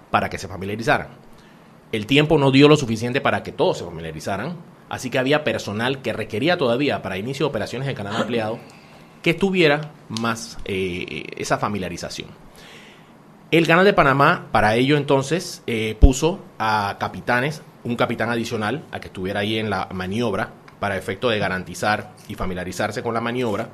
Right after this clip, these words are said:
del buque dentro de la cámara de la esclusa, y para efecto de garantizar la confiabilidad de unos equipos que van a bordo del remolcador, que son los winches, cabestrantes, esas cosas que giran, que son los que enrollan y desenrollan los cabos o las sogas,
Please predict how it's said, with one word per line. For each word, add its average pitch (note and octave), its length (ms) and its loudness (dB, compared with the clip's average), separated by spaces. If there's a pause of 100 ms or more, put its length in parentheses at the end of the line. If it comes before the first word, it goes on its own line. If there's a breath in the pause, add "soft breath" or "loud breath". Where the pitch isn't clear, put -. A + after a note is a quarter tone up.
(260)
del G2 200 -8
buque F#2+ 200 -4
dentro G#2+ 240 -2
de A#2 80 2
la A#2+ 60 0
cámara B2+ 200 0
de C3+ 60 0
la - 20 -8
esclusa, A2 340 -8 (600 loud breath)
y F#3+ 240 2 (180)
para C#3+ 180 4
efecto D#3+ 320 0
de E3+ 120 4
garantizar A#2+ 460 0
la D#3 100 2
confiabilidad A2+ 580 -2
de A2 180 -8
unos C#3 220 -4
equipos C3+ 260 -8
que A2+ 80 -4
van A2 180 -4
a A#2 40 -2
bordo A#2+ 320 -4
del G2 140 -4
remolcador, F#2+ 520 -6
que G#2 100 -10
son A#2 160 -8
los B2+ 140 -4 (380)
winches, - 600 -2
cabestrantes, F#2+ 840 -4 (180)
esas - 160 -10
cosas A#2+ 260 -4
que F2+ 100 -10
giran, A#2+ 260 -2
que E2 140 -8
son G#2 180 -8
los A2+ 100 -4
que - 80 -6
enrollan A2+ 460 -2
y G2+ 60 -4
desenrollan A2+ 560 -6
los A#2 100 -4
cabos A2+ 380 4
o G#2+ 40 -2
las G2 140 0
sogas, F#2 400 -6